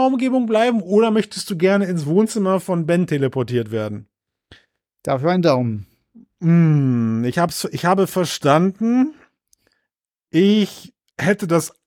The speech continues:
Speaker 1: auch gern, aber ich muss gestehen, ich bezweifle es. Also, boah, also ich mein, warte mal, also, boah.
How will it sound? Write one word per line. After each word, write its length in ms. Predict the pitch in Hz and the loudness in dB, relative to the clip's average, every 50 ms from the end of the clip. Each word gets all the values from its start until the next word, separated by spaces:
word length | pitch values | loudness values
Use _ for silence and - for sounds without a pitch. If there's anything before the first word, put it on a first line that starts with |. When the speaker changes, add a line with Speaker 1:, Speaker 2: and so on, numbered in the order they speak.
| _ _ _ _ | _ _ _ _
Speaker 1:
auch 420 | - 127 135 160 202 214 - - - | -4 0 2 2 2 0 -2 -4 -4
gern, 500 | 202 202 220 226 240 254 262 262 233 - _ _ _ _ _ _ | -2 0 0 0 0 0 0 0 -2 -4 _ _ _ _ _ _
aber 320 | - - 156 160 165 160 160 | -4 0 0 2 2 2 2
ich 300 | 160 147 - - - _ | 2 0 0 -4 -18 _
muss 420 | - - 147 151 160 170 165 - - _ _ _ _ _ _ - | -8 -2 0 2 2 2 0 -2 -10 _ _ _ _ _ _ -20
gestehen, 1160 | 170 165 202 180 165 160 151 143 139 127 120 147 131 - - 160 160 196 226 233 226 214 165 | -20 -20 -18 -16 -14 -14 -12 -12 -10 -8 -4 -4 -4 -2 2 2 4 4 4 4 2 2 0
ich 200 | 156 151 - _ - | -2 -6 -6 _ -10
bezweifle 840 | 127 120 131 127 - - - 123 117 110 104 110 - - - 107 | -6 -4 -4 -4 -4 -8 -12 -10 -10 -10 -10 -12 -14 -14 -14 -12
es. 340 | 107 110 110 104 - - - | -12 -10 -10 -10 -12 -12 -8
Also, 380 | - 127 120 127 147 143 147 139 | -4 -2 0 4 4 4 4 4
boah, 360 | 123 107 131 151 151 120 104 101 | 2 2 2 2 2 2 0 -2
also 220 | 110 120 127 151 | -2 -2 0 0
ich 120 | 156 147 165 | 0 2 2
mein, 280 | 170 160 160 160 151 | 2 2 4 2 0
warte 160 | 131 120 113 | 0 -2 -4
mal, 200 | 104 95 92 95 | -6 -8 -10 -12
also, 360 | 101 107 117 131 135 131 123 - _ _ _ _ _ _ _ _ _ _ - - _ _ _ _ _ _ _ _ _ _ _ _ _ - - _ _ _ | -8 -6 -4 -2 -2 -2 -4 -8 _ _ _ _ _ _ _ _ _ _ -20 -20 _ _ _ _ _ _ _ _ _ _ _ _ _ -20 -20 _ _ _
boah. 400 | - 120 127 117 107 98 87 87 | -6 -4 -2 -2 -2 -4 -6 -8